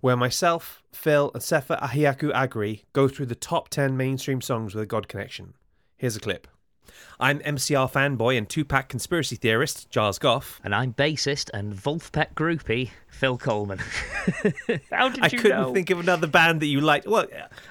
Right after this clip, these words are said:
Speaker 1: I know because you wouldn't stop talking about them. You're like, "Hey, I went to New York to see Wolfpack." I was like, you know.
Speaker 2: I mean, to be
Speaker 1: The
Speaker 2: fair, I did,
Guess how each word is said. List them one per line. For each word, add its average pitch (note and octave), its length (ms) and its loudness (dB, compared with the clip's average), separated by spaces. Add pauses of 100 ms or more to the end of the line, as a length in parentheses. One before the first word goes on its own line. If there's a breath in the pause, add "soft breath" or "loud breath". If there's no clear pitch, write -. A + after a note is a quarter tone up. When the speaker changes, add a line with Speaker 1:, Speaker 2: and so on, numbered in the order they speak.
Speaker 1:
I F3+ 80 4
know G#3+ 260 6
because F3+ 320 0
you E3+ 100 -4
wouldn't E3+ 280 0
stop D3 260 2
talking G3 380 0
about A2 320 4
them. G2+ 100 2
You're A#2 140 2
like, G#2+ 120 2
"Hey, D#3+ 220 4
I G2+ 160 6
went G#2+ 220 2
to - 80 -6
New A#2+ 140 2
York C#3+ 280 4
to - 80 -8
see C3 160 2
Wolfpack." G2 460 -2
I A2+ 160 4
was B2 100 -2
like, A2 140 -2
you A#2+ 100 2
know. A2 100 2
Speaker 2:
I A#2 80 4
mean, D3+ 160 0
to C#3+ 120 -8
be D3+ 80 0
Speaker 1:
The C#3+ 80 -8
Speaker 2:
fair, C#3+ 420 6
I B2+ 100 4
did, G#2+ 340 0